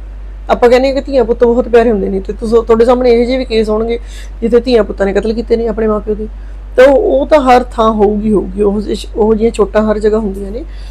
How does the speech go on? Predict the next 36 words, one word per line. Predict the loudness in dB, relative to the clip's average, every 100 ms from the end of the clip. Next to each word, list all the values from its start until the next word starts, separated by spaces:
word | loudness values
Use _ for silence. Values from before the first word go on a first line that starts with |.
| -14 -6 2
ਕੋਈ | 4 4
ਵੀ | 2
ਰਿਲੇਸ਼ਨ | 0 0 0 0 -2 -6 -4
ਹੰਡਰਡ | 2 4 4
ਪਰਸੈਂਟ | 2 -2 0 0 0 -4 -8 -10 -10 -10
ਕਿਸੇ | -4 -4
ਵੀ | -2
ਚੀਜ਼ | -4 -4
ਨਾਲ | -2 0 0 -2
ਨਹੀਂ | -2 -2
ਜੁੜਿਆ | 0 -2
ਹੁੰਦਾ। | -2 -4 -6 -8 -16 -14 -14 -2
But | -2 0
normally | -2 0 2 0 -2 -2 -4 -10 -14 -14 -12
ਜਿਵੇਂ | -4 2 4
ਜਿਵੇਂ | 6 6 6
ਔਰਤ | 4 4
ਵੱਡੀ | 2 2 0
ਹੁੰਦੀ | 0 0
ਜਾਂਦੀ | 0 0 -2
ਹੈ |
ਨਾ, | -2 -6
ਉਵੇਂ | -6 0 2
ਉਵੇਂ | 2 0 -2
ਮੈਨੂੰ | 0 0
ਐਂ | 0
ਲੱਗਦਾ | 0 0 -2
ਵੀ | 0
ਉਹ |
ਆਪਣੇ | -2 -2 -4
ਪੇਕਿਆਂ | -4 -2 -2
ਵੱਲ | -2 -2
ਨੂੰ | -2
ਜ਼ਿਆਦਾ | -2 -4
ਝੁਕਦੀ | -6 -10 -10 -10
ਹੈ, | -12